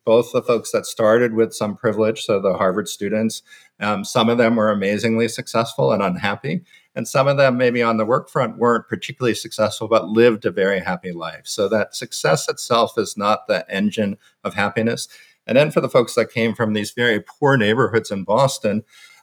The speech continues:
um, some of them achieved at very high levels,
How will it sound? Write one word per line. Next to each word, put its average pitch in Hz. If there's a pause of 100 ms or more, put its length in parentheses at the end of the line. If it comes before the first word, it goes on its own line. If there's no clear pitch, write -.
(140)
um, 113
some 131
of 131
them 127
achieved 113
at 113
very 101
high 98
levels, 110